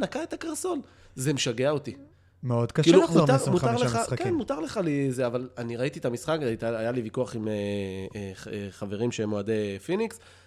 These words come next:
Speaker 1: ואני אומר להם, חבר'ה, הבן אדם נראה רך, נמאס לי מזה, אני רוצה שהבן אדם י-, יפסיק לזרוק חצי מרחק,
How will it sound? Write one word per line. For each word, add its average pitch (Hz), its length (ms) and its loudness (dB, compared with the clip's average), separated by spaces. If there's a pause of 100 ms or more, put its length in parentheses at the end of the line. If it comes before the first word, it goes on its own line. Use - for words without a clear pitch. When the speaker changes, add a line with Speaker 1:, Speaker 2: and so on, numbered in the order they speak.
(140)
Speaker 1:
ואני 107 340 -6
אומר 117 120 -4
להם, 135 160 -2
חבר'ה, 135 360 -8
הבן 101 160 -6
אדם 117 340 -6
נראה 110 340 -8 (120)
רך, 117 360 -6 (400)
נמאס 104 460 -6
לי 131 80 -2
מזה, 123 380 0
אני 107 160 -6
רוצה 98 140 -12
שהבן 131 220 -4
אדם 123 240 -2
י-, 117 140 -2
יפסיק 107 460 -8
לזרוק 208 280 -2
חצי 190 200 -4
מרחק, 170 380 0